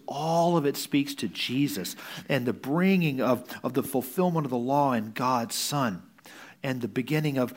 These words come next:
of being able to live under the grace of the atonement of Jesus. It's testified about all the way through Scripture that the first Adam, then the second Adam, and in Jesus. So always remember that the whole of Scripture is Christian Scripture. Can we agree to that? Okay,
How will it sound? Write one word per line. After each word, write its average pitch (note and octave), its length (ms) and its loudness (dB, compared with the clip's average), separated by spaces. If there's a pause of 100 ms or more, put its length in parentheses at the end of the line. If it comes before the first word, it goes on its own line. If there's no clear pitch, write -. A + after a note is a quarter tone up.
(160)
of A2 220 -4
being C#3+ 180 2
able C#3 160 2
to A2+ 80 -2
live C3 300 2
under B2 160 2
the A#2 80 2
grace C3 640 2
of A2 100 -4
the A2 120 0
atonement C3 520 -4
of F#2+ 140 -4
Jesus. C3 480 0 (260)
It's - 200 -4
testified C3 640 0
about A#2 360 2
all C3+ 460 2
the A2 100 -4
way A#2+ 280 0
through B2+ 180 -2
Scripture C3 480 -2
that G#2+ 140 -2
the - 80 -10
first - 340 -2
Adam, A#2+ 300 0 (340)
then A2+ 220 -6
the G2+ 100 -6
second C3+ 380 0
Adam, A2 320 -2
and F#2+ 120 -10
in G2 120 -12
Jesus. A2 420 -4 (240)
So - 160 -2
always D#3+ 640 2
remember C3+ 300 -2
that A2+ 120 -2
the B2 80 -6
whole D3+ 480 4
of B2+ 80 2
Scripture - 380 -2
is A2+ 100 -4
Christian - 320 -4
Scripture. G2 460 -6
Can C3 160 -6
we C#3 80 4
agree D3+ 240 2
to D#3 80 2
that? E3+ 260 2 (680)
Okay, C#3 220 2